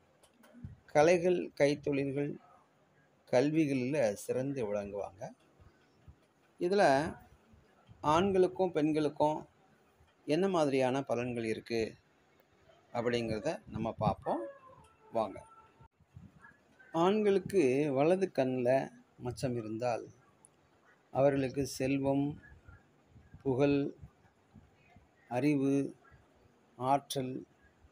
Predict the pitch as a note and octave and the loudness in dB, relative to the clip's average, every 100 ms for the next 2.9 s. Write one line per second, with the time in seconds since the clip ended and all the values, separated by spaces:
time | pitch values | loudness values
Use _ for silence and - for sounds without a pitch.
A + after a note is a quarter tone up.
0 | _ _ _ - C3 C#3+ C#3+ B2+ - C3 | _ _ _ -6 0 2 2 0 -6 -6
1 | C3 - - - _ _ _ - _ _ | -6 -10 -16 -20 _ _ _ -20 _ _
2 | _ _ - C3 C3+ C#3+ C3+ - | _ _ -4 -2 0 0 0 -4